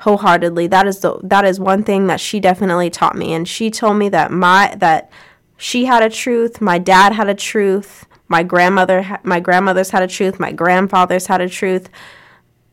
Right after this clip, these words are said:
All the people around me have their truth based on their experience,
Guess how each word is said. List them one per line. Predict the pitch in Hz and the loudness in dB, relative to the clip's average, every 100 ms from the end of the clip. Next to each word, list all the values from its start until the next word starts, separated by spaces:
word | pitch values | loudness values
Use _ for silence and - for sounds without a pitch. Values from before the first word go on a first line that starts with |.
| _ _ _ - | _ _ _ 0
All | 214 277 | 4 4
the | 285 | 2
people | 269 220 | -2 2
around | 196 190 185 185 | 2 4 2 0
me | 185 | 0
have | 190 170 | 0 0
their | 180 208 208 | 2 2 2
truth | - - 208 180 - _ _ _ _ - | -4 -2 0 -2 -6 _ _ _ _ -2
based | 202 196 | 0 0
on | 202 190 | 0 0
their | 160 | 0
experience, | 156 - - 254 254 254 262 247 - | -2 -6 0 2 2 0 -4 -4 -10